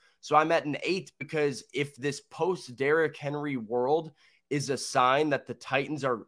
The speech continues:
taking a step in that direction and looking for their offense to be more modern in tho-, those ways, then I do believe in it. And I believe in Mike Vrabel to find success in whatever it is the Titans are doing.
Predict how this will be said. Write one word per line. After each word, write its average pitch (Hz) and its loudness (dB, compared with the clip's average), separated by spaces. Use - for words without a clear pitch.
taking 139 -8
a 120 -4
step - -2
in 123 -2
that 117 0
direction 127 -4
and 113 -4
looking 143 0
for 147 -4
their 127 0
offense 131 2
to 120 -4
be 131 0
more 139 2
modern 123 4
in 139 0
tho-, 135 0
those 143 0
ways, 156 0
then 131 2
I 165 8
do 156 0
believe 104 -2
in 80 -12
it. 64 -14
And 123 2
I 127 6
believe 143 -2
in 147 2
Mike 139 2
Vrabel 120 0
to 117 -12
find 135 0
success - -2
in 113 -6
whatever 127 -2
it 127 -2
is 123 -4
the 113 -10
Titans 110 -8
are 98 -10
doing. 120 -2